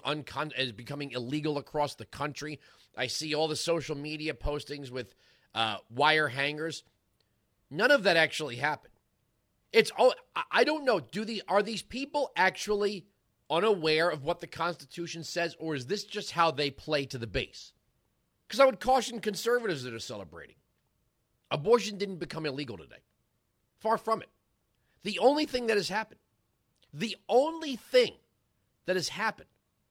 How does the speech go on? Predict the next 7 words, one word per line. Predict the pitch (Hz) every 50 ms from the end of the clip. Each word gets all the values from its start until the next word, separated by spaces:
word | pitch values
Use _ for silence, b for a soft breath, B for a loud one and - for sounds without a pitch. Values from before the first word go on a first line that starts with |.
| _ _ _ _ _ _ _ _ _
is | - 185 180 156
the | 170
tenth | - - - 208 214 - -
Amendment | 196 180 160 147 143 147 160 120
now | 139 139 131 135
kicks | - - - 151 - - -
in. | - - -